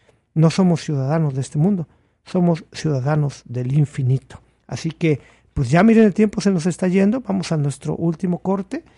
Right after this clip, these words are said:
Insistimos, ¿verdad? Háganos, eh, llegar sus comentarios. Todavía no tenemos ninguno, ¿verdad? ¿Ah? Han de estar viendo la toma de posesión del nuevo presidente, que bueno, hagan oración por él, por el país, por nosotros.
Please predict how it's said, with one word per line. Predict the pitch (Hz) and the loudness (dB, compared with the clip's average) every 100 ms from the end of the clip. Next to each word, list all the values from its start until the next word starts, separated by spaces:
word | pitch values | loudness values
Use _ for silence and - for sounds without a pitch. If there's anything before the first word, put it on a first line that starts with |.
| _ _ _ | _ _ _
Insistimos, | 151 139 151 - 226 226 196 | -4 -4 -6 0 2 2 2
¿verdad? | 180 208 - _ _ | 0 -2 -6 _ _
Háganos, | 151 165 175 165 - - | -2 0 0 0 -4 -10
eh, | 156 135 127 123 - 135 | -6 -6 -6 -8 -12 -12
llegar | 123 131 143 | -10 -8 -8
sus | - 131 | -10 -12
comentarios. | - 123 123 - 156 240 - - | -6 -6 -4 -4 -4 -6 -8 -4
Todavía | - 170 | 2 4
no | 185 | 4
tenemos | - 185 185 160 | 4 2 4 2
ninguno, | 156 160 233 220 | 0 0 0 0
¿verdad? | 220 285 _ _ _ _ _ - | -2 -4 _ _ _ _ _ -4
¿Ah? | 165 - | -2 0
Han | 160 | 0
de | |
estar | - 185 | 4 4
viendo | 175 185 170 147 - _ _ | 6 6 6 4 -2 _ _
la | 151 | -8
toma | 135 170 165 | -2 0 0
de | 156 | 0
posesión | - 147 - 175 160 | -4 -8 -6 -4 0
del | 151 | 0
nuevo | 165 160 | 0 -2
presidente, | 151 170 165 196 - | -6 -2 -2 -2 -6
que | - 165 | -6 -2
bueno, | 156 165 285 - | 0 0 -4 -6
hagan | 139 147 | -6 -4
oración | 151 139 160 | -4 -4 -4
por | 135 156 | -2 0
él, | 226 269 _ _ | 0 -2 _ _
por | 143 | -6
el | 135 | -4
país, | 131 156 208 | -2 -2 -2
por | - 160 139 | 2 2 2
nosotros. | 139 123 208 - 214 - | -2 0 -2 -2 -8 -10